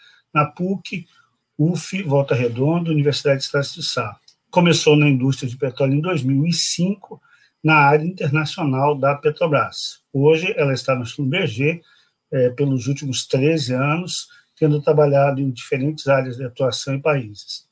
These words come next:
Desde fevereiro de dezoito, é gerente de tecnologia da Schlumberger, tendo, <clears throat> é, tendo também o cargo de pesquisa com sede no Rio de Janeiro,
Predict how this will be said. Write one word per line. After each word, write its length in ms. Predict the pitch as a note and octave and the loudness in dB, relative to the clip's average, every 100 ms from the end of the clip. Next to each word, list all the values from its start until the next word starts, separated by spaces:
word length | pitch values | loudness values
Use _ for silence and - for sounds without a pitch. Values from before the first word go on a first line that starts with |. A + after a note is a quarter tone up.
| _ _ _ _ _ | _ _ _ _ _
Desde 280 | C3+ D#3+ D3 | 2 2 2
fevereiro 460 | D#3 C3+ B2+ B2+ D3 | 0 0 0 -2 -4
de 100 | G3+ | -6
dezoito, 800 | A3 D#3 B2 E3+ G3 - G3+ - _ _ _ _ | -4 -2 0 0 -2 -6 -10 -10 _ _ _ _
é 300 | C3 C#3 C#3+ | 0 2 2
gerente 580 | B2+ C#3 C#3+ C#3 D3+ C#3 | 2 2 4 4 2 0
de 80 | A#2+ | -4
tecnologia 720 | A#2+ - C#3 B2+ A2+ G#2 A#2+ | -4 -2 -4 -4 -4 -6 -8
da 140 | A#2+ A2+ | -6 -6
Schlumberger, 800 | D3 C3 G3 D#3+ A2 D3+ F#3+ - _ _ - - | -4 -2 0 0 0 0 -2 -6 _ _ -20 -8
tendo, 580 | - C#3 D3+ D3+ D3+ F3 - | 2 6 6 4 2 -2 2
<clears throat> 1200 | D3+ D#3+ D3 A2+ - _ _ _ _ _ _ _ | 6 8 6 4 -6 _ _ _ _ _ _ _
é, 520 | C3 A#2+ A#2+ A#2+ - A#2 | 0 4 4 4 2 0
tendo 220 | C3+ B2+ - | 0 0 4
também 320 | D3+ C3 C3+ | 4 6 2
o 80 | C#3 | 2
cargo 240 | C#3 B2 | 0 -2
de 100 | B2 | -4
pesquisa 720 | - C#3 - - B2+ C#3 E3 - - _ | -4 -2 -4 -4 -4 -2 -4 -8 -20 _
com 100 | D3+ | -2
sede 220 | C#3 C3+ | 0 2
no 100 | C3 | 2
Rio 160 | A#2 C3 | 0 -2
de 80 | C#3 | 0
Janeiro, 400 | D#3 C3 G2+ | 2 0 -4